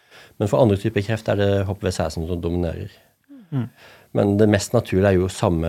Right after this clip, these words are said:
Speaker 1: vaksine til begge kjønn, slik at du får flokkimmunitet og hindrer at virus kan sirkulere i befolkningen.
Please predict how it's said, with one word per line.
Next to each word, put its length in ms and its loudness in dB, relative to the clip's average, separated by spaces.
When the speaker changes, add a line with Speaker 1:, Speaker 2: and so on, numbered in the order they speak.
Speaker 1:
vaksine 340 -4
til 140 -6
begge 320 -2
kjønn, 320 0
slik 240 -6
at 160 -6
du 80 -8
får 240 -6
flokkimmunitet 880 -6
og 480 -6
hindrer 540 0
at 60 -4
virus 280 -4
kan 160 -4
sirkulere 400 -4
i 0 -
befolkningen. 480 -8